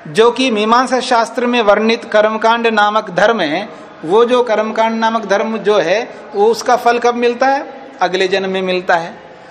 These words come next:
तो अगले जन्म में देने वाला फल भी नहीं है हमारा धर्म, और इस जन्म में फल देने वाला भी नहीं है।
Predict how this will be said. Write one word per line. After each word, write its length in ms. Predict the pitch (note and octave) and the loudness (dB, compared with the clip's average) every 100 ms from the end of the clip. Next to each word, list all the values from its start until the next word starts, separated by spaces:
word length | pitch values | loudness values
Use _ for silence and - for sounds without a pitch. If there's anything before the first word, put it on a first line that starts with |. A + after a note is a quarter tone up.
| - - - - - | -20 -20 -20 -20 -4
तो 60 | G#3+ | 0
अगले 340 | G#3 F#3 A3 B3 | 0 0 0 0
जन्म 240 | B3+ C4 | 0 2
में 180 | C4 C4+ | 0 2
देने 280 | B3 B3 B3+ | 2 2 2
वाला 280 | B3+ C4 C4 | 2 2 0
फल 260 | - B3+ | 2 2
भी 160 | A#3+ C4+ | 2 0
नहीं 200 | C4 C4 | 2 2
है 60 | B3 | 0
हमारा 300 | A3+ A#3 A#3+ | 0 0 2
धर्म, 380 | G#3 A3+ A3+ B3+ - - - - | 0 0 -4 -10 -16 -18 -20 0
और 220 | G#3+ B3 C4 | 4 4 2
इस 280 | B3+ A3+ A3+ | -4 -4 0
जन्म 220 | B3+ B3+ | 2 2
में 440 | B3+ C4 - - | 0 -2 -8 -16
फल 260 | - A#3 A#3+ | 0 2 4
देने 280 | A3+ A#3 A#3 | 2 2 2
वाला 280 | A#3 A#3 | 4 4
भी 200 | A#3 G#3+ | 2 2
नहीं 200 | A#3+ A3+ | 0 0
है। 120 | G#3 | -4